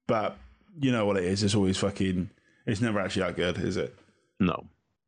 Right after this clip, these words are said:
Speaker 1: <coughs> But even, like, you, you look at the teams around Tottenham, and it
Speaker 2: Mm.
Speaker 1: seems like a lot of them are building something. All right, yeah, you've got your Liverpools and your fucking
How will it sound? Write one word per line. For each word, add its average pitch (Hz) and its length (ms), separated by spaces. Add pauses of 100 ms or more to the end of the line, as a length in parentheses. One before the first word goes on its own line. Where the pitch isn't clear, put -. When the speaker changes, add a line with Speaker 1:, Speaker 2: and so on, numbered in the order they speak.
(120)
Speaker 1:
<coughs> - 40 (1500)
But 190 160
even, 208 260
like, 156 240
you, 202 180
you 202 200
look 226 160
at 175 60
the 160 60
teams 147 300
around 123 480 (160)
Tottenham, 80 500 (520)
and 131 140
it 135 100
Speaker 2:
Mm. - 40
Speaker 1:
seems 143 280
like 131 120
a 135 60
lot 131 140
of 120 80
them 113 140
are 110 60
building 113 300
something. 104 340
All 117 120
right, 113 160
yeah, 113 320 (840)
you've 117 200
got 117 260
your 113 100
Liverpools 107 560
and 104 140
your 104 80
fucking 92 500